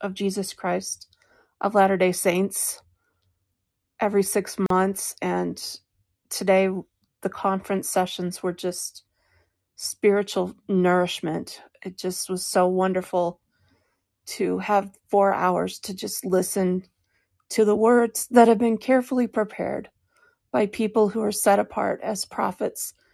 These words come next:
seers, and revelators, and to listen to the music presented so beautifully by amazing singers and musicians. And so I'm on a spiritual high right now.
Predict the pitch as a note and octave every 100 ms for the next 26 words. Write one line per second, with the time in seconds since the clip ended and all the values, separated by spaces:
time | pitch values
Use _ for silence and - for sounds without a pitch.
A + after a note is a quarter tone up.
0 | _ - - A3+ G#3+ G3+ G3 - - F#3+
1 | F#3+ F#3+ F#3+ G3 F#3+ G#3 A#3 B3 - -
2 | _ _ _ _ _ - - A#3+ A3+ B3+
3 | A#3+ A#3 A3+ G#3+ G3+ - - - - _
4 | _ _ _ _ _ _ - A3+ A3+ G#3+
5 | G#3 G3+ - B3 A3+ F#3+ F#3+ F#3+ - -
6 | - - _ - A3 G3+ F#3+ _ _ _
7 | - A3+ A3 A#3+ A3 A#3 G3+ - F3 G3
8 | - F#3+ - - F#3+ F#3+ F#3+ E3+ - -
9 | - - - _ _ _ _ _ _ _
10 | _ _ - G#3 G3 - G#3 G3+ F#3+ -
11 | A3+ A#3 A3 - - B3 A#3 A#3 A3+ G#3
12 | A3 A3 A3 G#3+ A3 G#3 G#3+